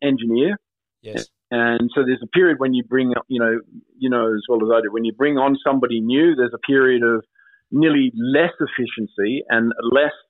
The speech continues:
Speaker 1: work output because you have to bring them up to speed. And, you know, it's simple things as we need to find this guy, you know, some,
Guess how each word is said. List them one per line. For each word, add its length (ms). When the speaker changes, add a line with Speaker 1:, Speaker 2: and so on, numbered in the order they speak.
Speaker 1:
work 340
output 460
because 380
you 80
have 80
to 80
bring 160
them 100
up 160
to 240
speed. 380
And, 240
you 80
know, 160
it's 160
simple 300
things 260
as 140
we 120
need 160
to 160
find 220
this 160
guy, 260
you 80
know, 200
some, 200